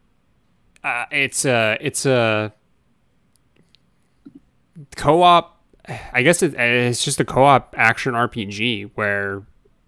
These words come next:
you, uh, like, it had, they looked like it had, like, dungeon crawl mechanics and stuff like that, like, puzzles and, and things like that. I don't know if you have to play a co-op. I think you can play it solo, but there is, like, the co-op option. It's the, um,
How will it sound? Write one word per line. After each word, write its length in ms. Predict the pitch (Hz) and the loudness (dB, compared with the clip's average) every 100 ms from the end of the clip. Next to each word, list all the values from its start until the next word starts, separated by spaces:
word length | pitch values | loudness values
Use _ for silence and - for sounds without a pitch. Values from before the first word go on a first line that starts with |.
| _ _ _ _ _ _ - | _ _ _ _ _ _ -12
you, 520 | 113 110 104 104 110 | -8 -6 -8 -8 -8
uh, 420 | 101 98 98 104 113 | -8 -8 -8 -10 -4
like, 220 | 107 - _ _ _ _ _ _ _ - | -6 -6 _ _ _ _ _ _ _ -6
it 160 | 127 | -4
had, 340 | 113 143 156 131 | 2 2 2 0
they 140 | 143 | 2
looked 180 | 143 170 | 2 2
like 100 | 175 | 0
it 40 | |
had, 140 | 151 151 | 0 -2
like, 160 | 147 | -2
dungeon 300 | 131 139 135 | -2 -4 -4
crawl 280 | 135 143 139 | -8 -4 -4
mechanics 520 | 139 135 139 139 139 | -4 -4 -4 -2 -2
and 100 | 143 | -4
stuff 140 | - 135 | -4 -2
like 160 | 139 | -2
that, 320 | 131 139 139 123 | 0 0 0 -4
like, 180 | 104 | -10
puzzles 680 | - 139 135 139 135 139 131 | -4 -4 -2 -4 -2 -4 -4
and, 180 | 131 117 - | -8 -10 -10
and 200 | 131 123 | -10 -6
things 180 | 143 135 | -8 -6
like 100 | 139 | -8
that. 440 | 135 127 117 - - - - | -6 -8 -8 -12 -20 -20 -14
I 180 | 113 123 | -6 -2
don't 140 | 147 | 0
know 80 | 143 | 0
if 100 | 131 | 0
you 80 | 117 | -2
have 300 | - 110 101 | 0 0 0
to 60 | 123 | 2
play 160 | 139 | 2
a 20 | 139 | 2
co-op. 400 | 147 143 147 113 | 0 2 0 -2
I 60 | |
think 260 | - 113 - | -4 -6 -6
you 80 | 92 | -14
can 280 | - 110 | -8 -6
play 200 | 107 104 | -6 -8
it 80 | 104 | -8
solo, 320 | - 104 117 | -10 -10 -8
but 160 | 120 107 | -10 -8
there 160 | 101 98 | -6 -6
is, 180 | 101 | -6
like, 180 | 101 92 | -10 -12
the 60 | 110 | -12
co-op 460 | - 104 98 104 - | -8 -6 -6 -8 -10
option. 600 | 110 104 - 160 160 - | -8 -8 -6 -8 -8 -8
It's 220 | 147 - | -10 -6
the, 440 | 123 104 101 117 | -2 -2 -2 -4
um, 500 | 113 101 104 110 127 | -6 -6 -8 -12 -16